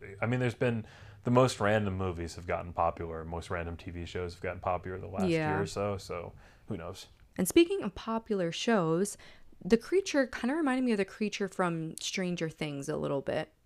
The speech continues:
Speaker 2: Ju-, just, just a little bit. Just a smidge.
Speaker 1: See, that thing reminded me of the, uh, the xenomorphs from Aliens.
Speaker 2: So with this movie, there was only two survivors,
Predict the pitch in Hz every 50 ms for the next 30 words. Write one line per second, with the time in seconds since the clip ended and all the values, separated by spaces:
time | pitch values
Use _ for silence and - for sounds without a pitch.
0 | _ _ _ - _ - - 320 294 294 359 381 370 - - - 349 330 - -
1 | - 339 262 185 165 147 - - - - 208 - 214 214 214 214 - - - 160
2 | 147 151 - - - - - - _ _ _ _ _ _ _ _ - - 123 104
3 | 110 110 117 120 - - 117 101 92 90 90 90 87 85 90 87 87 87 85 85
4 | 82 80 87 85 82 82 82 87 87 98 95 90 82 98 95 92 92 90 87 85
5 | 82 85 82 - - - 90 85 90 90 87 85 85 87 87 87 - - - _
6 | _ _ _ - - - - 233 226 220 220 214 - - 190 185 208 240 240 -
7 | - 262 254 - - 214 196 185 175 165 175 170 170 170 170 - - 185 175 165
8 | 165 165 - - 185 180 185 185 180 180 175 170 - - _ _ - - - -
9 | - 208 196 190 - - 190 175 170 160 151 151 - - - 165 190 185 - -